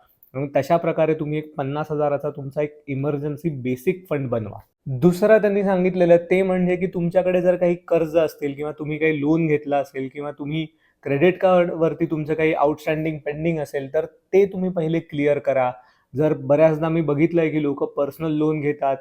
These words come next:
फिरायला जातात, हल्ली लोकं लोन घेऊन लग्नही करतात, काही जण फोन विकत घेतात. त्यामुळे जर तुमच्याकडे असे काही छोटे मोठे लोन चालू असतील, तुमच्या गाडीचं लोन असेल, तुमच्या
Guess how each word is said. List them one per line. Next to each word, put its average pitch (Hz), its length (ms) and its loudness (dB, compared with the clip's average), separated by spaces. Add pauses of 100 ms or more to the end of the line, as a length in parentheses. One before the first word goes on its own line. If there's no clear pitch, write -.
(120)
फिरायला 143 320 0
जातात, 139 280 -2 (100)
हल्ली 143 320 -2 (400)
लोकं 143 280 0
लोन 151 320 0
घेऊन 156 280 -2
लग्नही 147 420 0
करतात, 143 440 2 (300)
काही 147 200 0
जण 156 240 -2
फोन 185 480 2
विकत 170 280 4
घेतात. 135 340 2 (420)
त्यामुळे 185 420 4
जर 180 180 4
तुमच्याकडे 180 460 0
असे 156 280 -2
काही 175 280 0
छोटे 156 280 -2
मोठे 170 380 0
लोन 160 260 2
चालू 143 340 2
असतील, 139 280 -8
तुमच्या 139 220 -6
गाडीचं 131 380 -4
लोन 135 240 -6
असेल, 131 360 -12
तुमच्या 135 360 -4